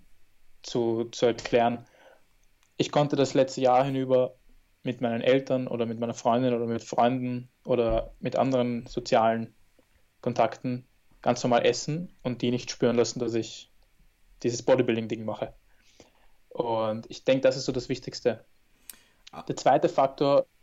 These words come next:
Speaker 1: wo ich mir denk, ähm, also wenn ich jetzt zum Beispiel meine Kunden hernehme, dann die meisten, die Train Wisely anspricht, die sind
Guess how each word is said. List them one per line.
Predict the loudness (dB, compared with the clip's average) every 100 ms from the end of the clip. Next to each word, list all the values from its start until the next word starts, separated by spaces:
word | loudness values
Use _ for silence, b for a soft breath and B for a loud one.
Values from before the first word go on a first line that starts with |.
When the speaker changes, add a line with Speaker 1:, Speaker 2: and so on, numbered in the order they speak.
| _
Speaker 1:
wo | -4 0
ich | 0 -2
mir | 0
denk, | 0 0 -4
ähm, | 0 2 0 -6 -14 _ _ _ _ _ -10
also | -2 0
wenn | -2
ich | -8
jetzt | -14
zum | -4
Beispiel | -4 -2
meine | -6 -4
Kunden | -4 -4 0
hernehme, | 0 0 -4 -6 b b b b b -2
dann | 2 2 0 -4 -8 -16 _ _ -2
die |
meisten, | 0 2 4 4 0 -6 -8
die | -4 -2 -2 -4 -6 _ _ _ _ -12
Train | 0 2 4
Wisely | 4 2 0
anspricht, | -2 -2 -6 -6 _ -4
die |
sind | -4 -6